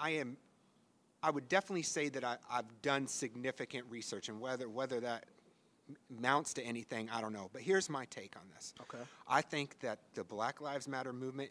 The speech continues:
Speaker 1: initially, um, was something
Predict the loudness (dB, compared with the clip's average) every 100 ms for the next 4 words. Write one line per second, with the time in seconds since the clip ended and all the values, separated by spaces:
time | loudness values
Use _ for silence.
0 | -8 -8 -2 2 4 2 -2 -8 -16 _
1 | _ _ _ _ _ _ -2 -2 -2 -10
2 | _ _ _ _ _ _ _ _ -10 -4
3 | 0 0 0 -4